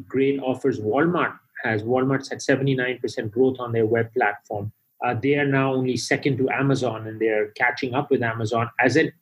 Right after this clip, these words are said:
e-commerce retailer. And they're offering an incredible value for money proposition, which customers are flocking to. Um, I think in terms of channel strategies,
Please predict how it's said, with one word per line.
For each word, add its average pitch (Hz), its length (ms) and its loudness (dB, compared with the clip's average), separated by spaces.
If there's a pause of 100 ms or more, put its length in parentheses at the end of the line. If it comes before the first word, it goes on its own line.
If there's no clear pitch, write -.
(140)
e-commerce 151 600 0
retailer. 104 420 -2 (540)
And 127 140 0
they're 180 280 2
offering 165 380 0
an 147 80 -2
incredible 147 800 0
value 131 320 2
for 139 140 -4
money 131 220 -6
proposition, 131 580 -6
which 117 160 -6
customers 117 460 -6
are 110 100 -4
flocking 120 460 -2
to. - 540 -8
Um, 135 340 -2
I 156 80 2
think 208 300 0
in 170 140 2
terms 160 300 0
of 139 160 -4
channel 165 380 2
strategies, 139 920 -2